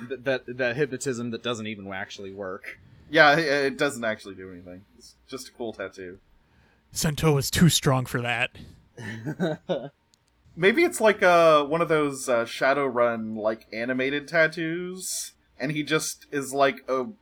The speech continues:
Speaker 2: he, he's just a Chunibyo and pretends that it has
Speaker 3: Maybe he's
Speaker 2: superpowers.
Speaker 3: just absurdly extra. I mean, that falls in line for Time Jackers.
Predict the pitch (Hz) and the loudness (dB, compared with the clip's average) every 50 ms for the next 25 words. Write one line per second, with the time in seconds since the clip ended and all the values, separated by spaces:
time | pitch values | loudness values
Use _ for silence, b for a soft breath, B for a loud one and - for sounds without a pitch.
0 | _ _ _ - 127 123 143 - 123 139 147 135 - 151 151 - - 135 117 - | _ _ _ -14 -12 -10 -10 -10 -8 -8 -8 -8 -6 -8 -8 -8 -8 -12 -12 -10
1 | 135 123 117 117 117 98 104 101 98 98 98 101 104 - 117 113 - 113 107 104 | -8 -8 -6 -8 -8 -8 -8 -8 -8 -8 -8 -10 -12 -14 -16 -16 -12 -12 -12 -12
2 | 95 95 98 90 85 85 85 87 90 - - - - 156 139 143 147 160 156 - | -12 -14 -14 -14 -14 -14 -14 -14 -12 -14 -16 -14 -10 -6 -4 -4 -2 -2 -2 -2
3 | 165 156 - - 147 - - 143 127 - - 143 131 123 131 131 131 - - - | -2 -2 -2 -4 -6 -4 -4 -6 -6 -6 -8 -8 -6 -6 -6 -6 -6 -6 -8 -12
4 | - - - 156 147 131 147 135 131 127 135 131 - - - - - 135 127 127 | -8 -4 -2 -2 0 0 0 -2 -2 -2 -2 -4 -4 -6 -8 -6 -4 -4 -4 -4
5 | - 131 123 117 117 117 117 - - 120 117 - 117 117 113 117 123 120 120 - | -8 -10 -10 -8 -8 -8 -8 -8 -10 -10 -8 -6 -8 -8 -8 -6 -6 -8 -6 -6
6 | - 139 143 143 - - - | -6 -8 -8 -8 -10 -14 -18